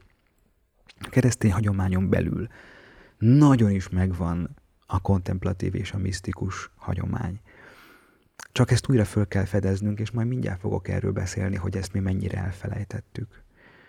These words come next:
Hogy mi keresztények mennyire az út szélén hagytuk a,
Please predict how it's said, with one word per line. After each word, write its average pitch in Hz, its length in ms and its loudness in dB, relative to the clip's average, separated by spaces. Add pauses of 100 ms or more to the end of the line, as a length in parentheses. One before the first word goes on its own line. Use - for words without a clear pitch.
(160)
Hogy 101 160 -2
mi 107 140 4
keresztények 101 640 -2
mennyire 104 480 2
az 92 140 -2
út 104 160 -4
szélén 95 500 0
hagytuk - 720 -6 (520)
a, - 160 -6